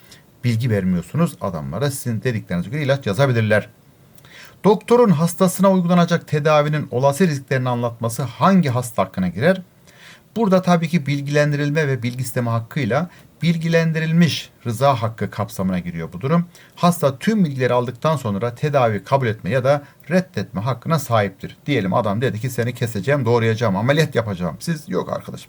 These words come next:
neyse kalsın, zaten şurada kaç yılım kaldı." diyebilirsiniz. Evet, akılcı ilaç kullanımının önemi. Şu anda Türkiye'de, ülkemizde, biz de dahil, e, hap içiyoruz. Aynı şeker yer gibi, işte çerez yer gibi hap içiyoruz.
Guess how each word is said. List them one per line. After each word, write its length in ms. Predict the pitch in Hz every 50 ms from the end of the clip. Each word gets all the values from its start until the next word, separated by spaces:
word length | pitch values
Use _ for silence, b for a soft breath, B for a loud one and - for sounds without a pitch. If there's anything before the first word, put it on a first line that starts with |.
| - -
neyse 280 | 67 62 - - - 90
kalsın, 460 | - 127 117 101 - - - 87 - B B B B B
zaten 300 | B - 143 131 127 127
şurada 240 | 117 113 113 117 113
kaç 280 | - 127 117 117 - -
yılım 140 | 110 101 92
kaldı." 400 | - 113 107 95 120 143 135 107
diyebilirsiniz. 880 | 127 123 107 131 135 127 123 123 113 - - 95 90 87 85 - - _ _ _ _ _ _ _ _ _ _ _ _ - B B B B B B B B B B B B B B -
Evet, 500 | 170 175 151 147 143 139 135 131 127 - -
akılcı 720 | - 190 190 - - 165 160 147 139 - 147 160 160 - -
ilaç 340 | 131 127 127 135 139 - -
kullanımının 680 | - - 127 117 113 110 110 107 107 127 170 180 160 127
önemi. 420 | 117 110 107 107 101 98 95 90 -
Şu 200 | - - 131 120
anda 240 | 101 92 90 90 90
Türkiye'de, 520 | - 139 127 - - - - 90 87 104
ülkemizde, 640 | 131 123 107 - - 95 90 85 80 92 135 139 123
biz 160 | 131 123 92
de 120 | - 90 87
dahil, 360 | 131 127 113 117 147 160 156 - B B B B B B B -
e, 260 | 92 95 95 92 92 90
hap 300 | - - - 190 180 -
içiyoruz. 500 | - - - - - 101 95 92 - - - _ - - _ _ _ _ _ _ _ _ -
Aynı 280 | 135 143 135 131 151 139
şeker 420 | - - 107 110 - - 151 143
yer 300 | 131 113 101 104 104 92
gibi, 320 | 87 - 87 82 113 127 123
işte 280 | 117 - - 113 113 113
çerez 440 | - - 107 98 135 156 139 101 98
yer 140 | 90 82
gibi 180 | - - 135 170
hap 200 | 151 143 127 120
içiyoruz. 360 | 117 - - 120 110 104 -